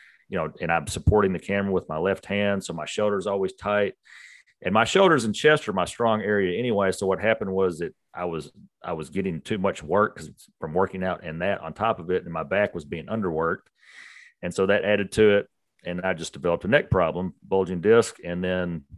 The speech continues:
you know, but so, and it's, it's from, like, having to put my eye through the viewfinder for so many years and laying down in weird positions. And with the mirrorless, you think it's gonna be weird looking at the back of the viewfinder to, to see the frame, but it's not.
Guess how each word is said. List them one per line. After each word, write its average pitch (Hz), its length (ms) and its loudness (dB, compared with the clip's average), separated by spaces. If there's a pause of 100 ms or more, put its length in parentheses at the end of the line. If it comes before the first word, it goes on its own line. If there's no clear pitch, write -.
(220)
you 92 80 -8
know, 82 80 -6
but 95 260 0
so, 101 180 2
and 95 240 0
it's, - 240 -6
it's 101 160 -4
from, 101 160 -2
like, 95 240 0
having 104 280 -2
to 90 80 -2
put - 220 2
my 95 340 0
eye 104 40 2
through 98 140 -6
the 85 80 -8
viewfinder 90 520 0
for 78 120 -10
so 92 180 -2
many 82 160 -4
years 85 340 -2
and 82 140 -8 (160)
laying 90 280 -2
down 92 200 0
in 78 60 -4
weird 95 220 2
positions. 95 580 0 (1080)
And 82 180 -6
with 85 120 -6
the - 80 -4
mirrorless, 139 500 8
you 127 80 0
think 147 200 6
it's 127 80 2
gonna 143 140 0
be 127 120 6
weird 143 360 8
looking 131 240 2
at 113 80 -2
the - 60 -8
back 123 260 4
of 107 80 -8
the 98 420 0
viewfinder 113 640 0
to, 98 240 0 (200)
to 92 300 -4 (220)
see 131 160 -4
the - 100 -6
frame, 156 320 2
but 98 140 2
it's - 160 -6
not. 127 320 2